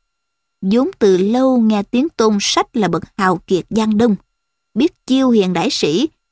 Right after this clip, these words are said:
nên nay dẫn ngay đồ đảng hơn ba trăm người tới đốt trại Trương Anh và đầu hàng Sách.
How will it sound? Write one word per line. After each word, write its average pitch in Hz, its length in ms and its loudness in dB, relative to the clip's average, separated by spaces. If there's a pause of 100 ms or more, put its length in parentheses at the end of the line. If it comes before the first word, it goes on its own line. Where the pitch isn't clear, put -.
(220)
nên 208 320 2
nay 196 320 -2
dẫn 214 440 0
ngay 247 280 2
đồ 175 300 0
đảng 165 320 -2
hơn 233 300 0
ba 233 320 -4
trăm 214 240 0
người 170 260 -2 (260)
tới 208 120 0
đốt 262 220 0 (120)
trại - 200 -4 (100)
Trương 233 260 2
Anh 208 200 0 (320)
và 196 160 0
đầu 180 200 0
hàng 190 240 -4
Sách. - 240 -4